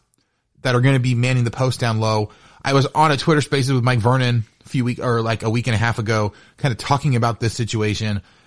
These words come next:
I, I don't know where Kansas would potentially have the room for a guy like McCormick to come back. Um, that would mean that somebody would have to transfer because they just,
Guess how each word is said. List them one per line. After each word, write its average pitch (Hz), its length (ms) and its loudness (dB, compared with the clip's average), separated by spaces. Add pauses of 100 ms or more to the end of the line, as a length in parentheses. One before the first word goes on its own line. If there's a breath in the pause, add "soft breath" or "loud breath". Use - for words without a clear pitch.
(280 soft breath)
I, 127 160 -4
I 131 140 -2
don't 135 480 0 (100)
know 131 220 4
where 117 320 0
Kansas 110 400 -4
would 101 80 -8
potentially 101 380 -6
have 95 180 -6
the 95 40 -6
room 92 340 0 (340)
for 104 220 0
a 98 40 -2
guy 98 140 -2
like 98 160 -2
McCormick 98 300 -6
to - 60 -18
come 92 180 -4
back. 87 260 -6 (400)
Um, 95 260 -8
that 120 140 -4
would 107 120 -2
mean 117 140 0
that 101 80 -6
somebody 104 220 -2
would 95 80 -6
have 92 140 -4
to - 60 -20
transfer 90 440 -10 (240 loud breath)
because 110 220 -2
they 104 100 -2
just, 110 200 -4